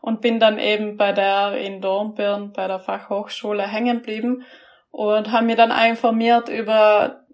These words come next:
über den Standort da, über die Region da und ein sehr großer Pluspunkt war der Bodensee für mich,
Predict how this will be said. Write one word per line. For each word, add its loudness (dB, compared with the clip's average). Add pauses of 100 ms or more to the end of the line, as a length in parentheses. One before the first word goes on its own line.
über -6
den -2
Standort 0
da, -2
über -4
die -2
Region -2
da -2
und -8 (120)
ein -8
sehr 4
großer -2
Pluspunkt -8
war 2
der -6
Bodensee -6
für -12
mich, -4